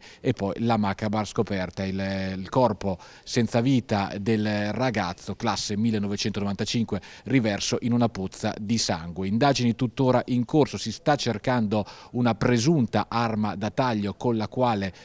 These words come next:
eh, sarebbe, eh, stato effettuato questo omicidio. Ricerche ovunque, anche sul tetto, attraverso l'ausilio dei vigili del fuoco, i rilievi della polizia scientifica sono in corso. E poi,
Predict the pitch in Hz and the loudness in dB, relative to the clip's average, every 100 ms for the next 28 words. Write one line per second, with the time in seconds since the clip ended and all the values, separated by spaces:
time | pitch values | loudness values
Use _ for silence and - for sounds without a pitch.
0 | - - 101 101 - 117 123 110 104 110 | -18 -8 -4 -4 -2 0 0 0 0 0
1 | 98 107 101 - 117 - 113 - 135 120 | 0 -2 -4 0 0 0 -2 0 0 -2
2 | - 113 104 104 - 113 - 120 110 113 | 0 0 2 -2 -2 -2 -2 -2 0 0
3 | 113 170 110 98 95 107 113 117 143 113 | 2 2 2 0 0 0 0 2 0 0
4 | - 120 117 113 107 - - - - 123 | 0 2 2 2 0 -2 -14 -8 -2 2
5 | 117 113 - 151 120 - 104 107 110 110 | 2 2 4 2 4 -2 -2 0 0 0
6 | - 107 107 107 120 107 101 113 110 107 | 0 0 0 2 2 0 2 2 2 2
7 | 104 110 127 117 98 - 98 - - 127 | 0 2 0 0 -4 -2 -6 -6 0 2
8 | 131 139 117 117 107 131 117 117 - 113 | 6 6 6 2 4 4 4 0 0 0
9 | 107 92 107 101 120 110 113 - 127 117 | 0 -2 -4 -2 0 2 2 2 0 0
10 | 95 87 - 107 - _ - 185 151 147 | -4 -6 -6 -6 -6 _ -2 2 4 2